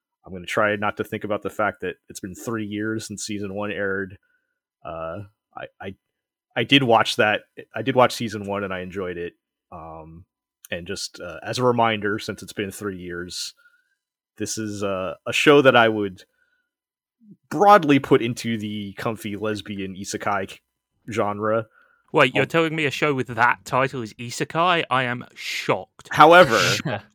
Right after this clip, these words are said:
Speaker 2: I
Speaker 1: the
Speaker 2: tell you.
Speaker 1: it, it, it is a slightly different vibe because, yes, they are playing a video game, but they are literally playing a video game. They're not trapped in it. They don't die. If they die in the game, they don't die in real life.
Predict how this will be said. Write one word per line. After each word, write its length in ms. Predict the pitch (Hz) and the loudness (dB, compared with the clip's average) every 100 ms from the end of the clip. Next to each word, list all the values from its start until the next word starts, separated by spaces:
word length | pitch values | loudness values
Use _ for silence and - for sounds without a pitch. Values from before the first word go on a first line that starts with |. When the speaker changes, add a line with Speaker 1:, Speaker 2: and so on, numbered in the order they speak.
| - - | -20 -10
Speaker 2:
I 120 | 107 | -8
Speaker 1:
the 240 | 107 139 143 | -4 2 2
Speaker 2:
tell 100 | 98 | 0
you. 220 | 98 98 _ _ _ _ | -14 -18 _ _ _ _
Speaker 1:
it, 220 | 151 147 135 | -10 -4 -2
it, 220 | 143 147 | 2 4
it 320 | 165 - 139 | 2 2 4
is 160 | 190 180 | 4 4
a 60 | |
slightly 400 | - - 151 139 | 0 4 4 4
different 340 | 127 127 127 107 | 2 0 -2 -4
vibe 420 | 98 90 92 98 | -4 -2 -6 -8
because, 600 | 104 101 104 98 92 - - _ _ _ _ _ _ - | -8 -4 -4 -4 -8 -14 -16 _ _ _ _ _ _ 0
yes, 300 | 117 135 - | 4 4 6
they 100 | 127 | 6
are 120 | 127 | 6
playing 360 | - 127 120 135 | 4 0 0 0
a 40 | |
video 320 | 123 110 104 | -2 -2 -2
game, 340 | 92 92 90 87 | -4 -8 -10 -10
but 120 | 107 | -2
they 80 | 117 | 0
are 120 | 107 | 0
literally 520 | 107 120 131 120 113 | -2 0 0 2 0
playing 260 | 104 107 101 | 0 -2 -2
a 40 | |
video 280 | 92 90 82 | -6 -8 -10
game. 260 | 82 80 80 | -10 -12 -10
They're 100 | 82 | -6
not 180 | 98 - | -4 -2
trapped 320 | 113 98 - | 0 0 -2
in 120 | 90 | -8
it. 180 | 85 82 _ _ _ | -8 -10 _ _ _
They 80 | - | -6
don't 180 | 110 110 | -4 -4
die. 480 | 98 98 98 98 104 - | -2 -2 -2 -4 -8 -10
If 80 | |
they 100 | 104 | -6
die 180 | 104 120 | 2 4
in 60 | 123 | 4
the 60 | 113 | -2
game, 220 | 110 101 | -4 -4
they 80 | 98 | -6
don't 160 | 98 | -4
die 160 | 95 90 | -6 -6
in 80 | 90 | -8
real 160 | 92 | -8
life. 520 | 92 85 90 - - | -4 -4 -6 -10 -18